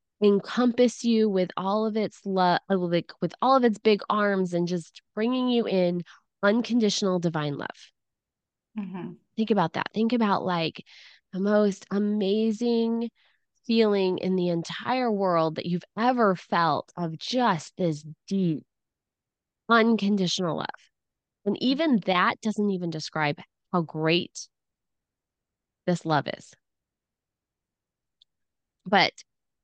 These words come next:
Speaker 1: it helps us to feel so much of that.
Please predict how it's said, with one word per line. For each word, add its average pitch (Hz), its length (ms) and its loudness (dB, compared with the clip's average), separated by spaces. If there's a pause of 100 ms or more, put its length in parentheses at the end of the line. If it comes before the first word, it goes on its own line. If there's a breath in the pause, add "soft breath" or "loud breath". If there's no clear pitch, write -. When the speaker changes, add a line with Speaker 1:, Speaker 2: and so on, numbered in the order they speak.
(580)
Speaker 1:
it 220 160 -4
helps 247 460 -2
us 240 260 -2
to 170 580 2 (1080)
feel 240 560 2 (640)
so - 600 -2
much 180 640 0 (120)
of 170 180 -8
that. 160 220 0